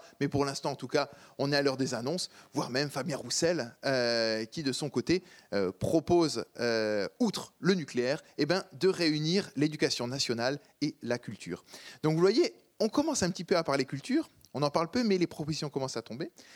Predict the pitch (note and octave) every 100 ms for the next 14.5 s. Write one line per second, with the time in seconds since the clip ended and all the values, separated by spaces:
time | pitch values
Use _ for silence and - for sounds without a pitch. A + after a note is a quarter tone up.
0 | - - E3 - B3 C#4+ C3 - G#3 B2+
1 | G2+ - - _ _ - D3+ D4 D#4+ C3+
2 | C3 A#2+ - - A2+ A2+ B2 A#2+ B2 A#2+
3 | C3 - C#3+ C#3 C#3 - - - C3 C3
4 | A#2 A#2+ D#3 B2 B2+ B2 A#2 B2 - A#2+
5 | C#3+ E3 G2 - - C3 - F3 D#3 D3+
6 | D3+ D3 C#3 A#2+ A2+ F2+ - A2+ - B2+
7 | D3+ - D3+ F3 D#3 F3 G#3+ B3+ - -
8 | - - _ C#4 - B3+ C#4+ - _ -
9 | - - E3 C#4+ - - G3 G#3 A#3+ D#3
10 | G3 A3 G3 E3+ D3+ C#3+ G3+ D#3 B2+ C#3
11 | A#2 A#2 - - _ G#2 B2+ A2+ G#2+ -
12 | F2 E2 C2 _ - - - _ _ -
13 | G4 F4+ - C#3 E3 F#3+ F#3 - G3 F#3
14 | G3+ F#3 F#3 E3+ D3+